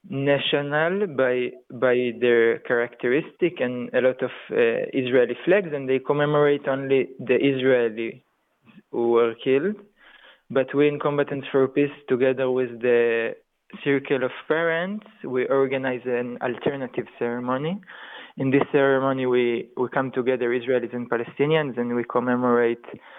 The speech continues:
those who died, mean, from both sides. And this ceremony is very special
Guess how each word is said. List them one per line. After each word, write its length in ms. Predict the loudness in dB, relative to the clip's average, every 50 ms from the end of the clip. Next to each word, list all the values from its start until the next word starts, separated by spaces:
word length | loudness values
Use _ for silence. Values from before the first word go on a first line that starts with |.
| -20 -20 -20 -20 -20 _ _ _ _ _
those 380 | -8 0 2 4 4 4 2 0 -2 -6
who 180 | -4 -2 -2
died, 560 | 0 2 2 2 2 2 0 -2 -2 -6 -12 -18 _ _ _ -4
mean, 420 | 0 2 2 2 2 0 -2 -2 -4 _ _ _ _ _ _ _ -12 -6 -2
from 440 | 0 0 0 0 -6 -8 -8 -2 0
both 260 | 2 4 4 2 0 -2 -4
sides. 320 | -4 -2 -2 -2 -4 -6 -8 -14 _ -20 _ _ _ -20 _ _ _ _ _ -20 -20 _ _ _ _ _
And 640 | -2 0 2 4 4 4 4 2 2 0 -2 -4 0
this 140 | 0 0 0 2 2
ceremony 440 | 2 2 2 2 -2 -4 -6 -6 -8
is 80 | -8 -2
very 300 | 2 4 4 4 4 2 -2 -12 -4
special 680 | 0 0 0 0 0 0 0 0 0 0 -2 -6 -8